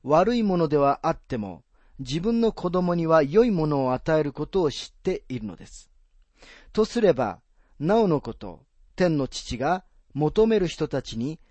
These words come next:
どうして聖霊をくださらないことがありましょう。」この時、主は弟子たちに聖霊様を求めなさいと言われました。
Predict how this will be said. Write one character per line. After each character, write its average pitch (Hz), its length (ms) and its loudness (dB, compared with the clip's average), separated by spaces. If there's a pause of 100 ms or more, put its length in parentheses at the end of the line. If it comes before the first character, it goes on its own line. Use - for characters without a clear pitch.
(200)
ど 208 220 -4
う 233 60 -2
し - 100 -10
て 143 140 0
聖 165 260 0
霊 156 160 4
を 147 80 2
く 143 140 -8
だ 151 100 2
さ 143 160 -4
ら 135 80 -4
な 139 140 -2
い 131 60 -6
こ - 120 -14
と 170 160 -8
が 180 220 -2 (100)
あ 120 100 -6
り 131 80 -4
ま 127 140 -4
し - 160 -14
ょ - 160 -18 (2750)
う。」 - 20 -20 (540)
こ 196 100 -2
の 233 100 4
時、 202 280 -2
主 - 160 -6
は 156 280 2 (320)
弟 170 140 0
子 - 80 -2
た 170 120 -2
ち 151 120 -8
に 143 100 -2
聖 214 320 2
霊 214 160 6
様 190 320 2
を 147 60 4
求 147 300 0
め 175 120 0
な 165 140 0
さ 151 180 -2
い 147 80 -2
と 180 140 -4
言 151 140 0
わ 117 80 -2
れ 98 60 -6
ま 87 120 -14
し - 80 -18
た。 - 180 -20